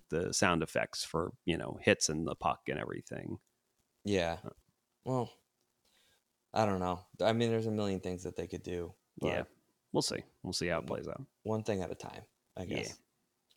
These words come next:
Speaker 2: Um, anything else before we wrap up here?
Speaker 1: No. Uh, again, I didn't,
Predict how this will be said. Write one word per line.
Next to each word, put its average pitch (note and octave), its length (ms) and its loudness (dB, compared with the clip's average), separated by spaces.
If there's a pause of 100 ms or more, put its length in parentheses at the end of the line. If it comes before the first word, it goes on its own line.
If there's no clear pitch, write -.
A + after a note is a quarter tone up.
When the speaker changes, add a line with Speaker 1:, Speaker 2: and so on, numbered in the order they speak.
(320)
Speaker 2:
Um, G#2 500 8
anything B2+ 380 4
else D3 240 4
before A#2 340 4
we A2+ 60 6
wrap G#2+ 280 6
up B2 200 4
here? D#3 260 4 (320)
Speaker 1:
No. A2+ 380 12
Uh, G2 360 10
again, A#2+ 300 8
I G2+ 100 10
didn't, G#2 280 6